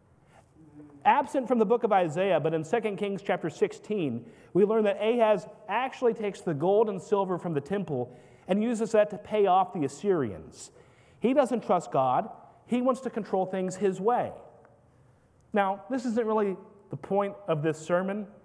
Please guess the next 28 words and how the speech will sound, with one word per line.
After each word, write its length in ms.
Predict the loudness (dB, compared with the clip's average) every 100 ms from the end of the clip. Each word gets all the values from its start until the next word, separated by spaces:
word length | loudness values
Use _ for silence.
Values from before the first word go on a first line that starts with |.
| _ _ _ -4
and 100 | 0
none 140 | 2
of 100 | 2
us 160 | 0 -2
are 60 |
kings 320 | -4 -4 -4 -2
of 100 | 0
nations, 720 | -2 -2 -6 -8 -10 -16 -20 _ _ _ 2
but 120 | 4
how 240 | 4 4
often 360 | 4 2 0 -2
do 80 | -2
we 120 | -4
so 200 | -4 -2 -2 -6 0
desperately 520 | 0 0 -4 -2 -2
try 340 | -2 0 0
to 80 | 0
control 360 | -4 -2 -2 0
the 100 | -2
situations 720 | -6 -4 -2 -2 -4 -8 -8 -14 -14 -6
in 60 |
our 140 | -2 0
own 240 | 0 2
lives 460 | 0 -2 -6 -10 -16 -20 _
rather 300 | 0 0 0
than 140 | -2
trusting 380 | -2 -4 -2 -2
God? 320 | -2 -2 -6